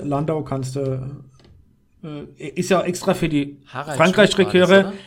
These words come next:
Speaker 2: Wer hatte
Speaker 1: in
Speaker 2: die dicken
Speaker 1: Landau.
Speaker 2: Kinder von Landau?
Speaker 1: Ja, die
Speaker 2: Ah.
Speaker 1: dicken Kinder von Landau. Ja, Landau ist halt hier in der Gegend bekannt, weil du, wenn du Grundschulpädagogik studierst, gehst du auch nach Landau.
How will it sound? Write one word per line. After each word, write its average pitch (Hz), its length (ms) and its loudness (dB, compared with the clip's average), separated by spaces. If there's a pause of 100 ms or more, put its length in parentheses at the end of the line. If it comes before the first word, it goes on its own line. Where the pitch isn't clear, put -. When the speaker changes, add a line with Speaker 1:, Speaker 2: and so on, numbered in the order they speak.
(680)
Speaker 2:
Wer 123 120 -8
hatte 160 80 -6
Speaker 1:
in 156 80 -4
Speaker 2:
die 147 60 -4
dicken 139 40 -2
Speaker 1:
Landau. 160 560 4
Speaker 2:
Kinder 165 120 -2
von 147 200 -14
Landau? 175 480 -14 (220)
Speaker 1:
Ja, 127 420 0
die 127 80 0
Speaker 2:
Ah. 120 60 0
Speaker 1:
dicken 127 180 -4
Kinder 131 260 -2
von 123 140 -6
Landau. 123 420 -2
Ja, 127 140 -2
Landau 139 400 -2
ist 135 160 -6
halt 139 140 -4
hier 135 160 -4
in 135 60 -6
der 131 100 -4
Gegend 135 280 -6
bekannt, 131 420 -8
weil 131 140 -4
du, 131 140 -4
wenn 131 140 -4
du 131 180 -4
Grundschulpädagogik 135 960 -6
studierst, 135 420 -8
gehst 127 220 -6
du 120 40 -10
auch 127 60 -10
nach 135 120 -10
Landau. 123 360 -8